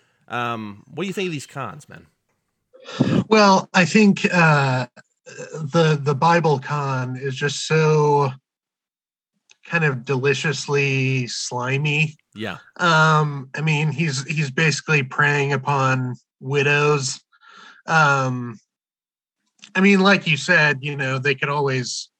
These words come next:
Speaker 2: not accept it and he could just move on. But, uh, I think, um, that, you know, the sort of, uh, sleaziness of it,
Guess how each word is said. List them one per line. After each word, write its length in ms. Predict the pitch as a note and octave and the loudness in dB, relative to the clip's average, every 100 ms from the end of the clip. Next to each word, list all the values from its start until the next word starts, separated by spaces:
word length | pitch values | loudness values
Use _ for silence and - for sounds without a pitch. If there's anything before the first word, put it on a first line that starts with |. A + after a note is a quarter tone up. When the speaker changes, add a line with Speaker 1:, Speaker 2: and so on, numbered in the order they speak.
| _ - | _ -8
Speaker 2:
not 220 | D3+ C#3+ | 0 0
accept 520 | B2 B2+ - E3+ C#3 C3 | 0 -6 -4 0 0 -2
it 160 | A#2+ | -6
and 100 | A2+ | -6
he 100 | C3 | -8
could 140 | C3 B2+ | -6 -4
just 180 | A#2+ C3 | -6 -4
move 220 | B2 A#2 | -4 -2
on. 340 | B2+ A#2+ A2+ | -2 -2 -4
But, 200 | A2 B2 B2 - - - - C3 | -4 -6 -6 -16 -20 -20 -14 -6
uh, 180 | C3+ B2+ | -2 0
I 80 | C3+ | -2
think, 380 | D#3 D3 C3+ - - | -2 -2 -4 -12 -16
um, 600 | C3+ B2 A#2 A2 G#2+ G#2 _ _ _ _ _ - | -8 -6 -4 -8 -10 -12 _ _ _ _ _ -2
that, 360 | D3+ D3 C3+ - | 2 2 0 -6
you 180 | E3+ | -2
know, 200 | C3+ B2 | -2 -2
the 480 | A#2 C#3 C3+ B2+ B2+ - | -2 -2 0 0 -4 -8
sort 260 | - E3+ D3 | -6 -4 -2
of, 320 | C3+ A#2 G#2 - _ _ _ _ _ _ _ _ _ _ _ _ | -2 -4 -8 -18 _ _ _ _ _ _ _ _ _ _ _ _
uh, 460 | - B1+ - A#1 - - | -10 -6 -6 -8 -10 -12
sleaziness 840 | - - F#3+ G#3 F3 F#3+ F3 D#3+ F3 | -10 -2 2 4 6 4 4 2 0
of 160 | D#3 D3+ | -2 0
it, 280 | D3+ C3+ | -2 -2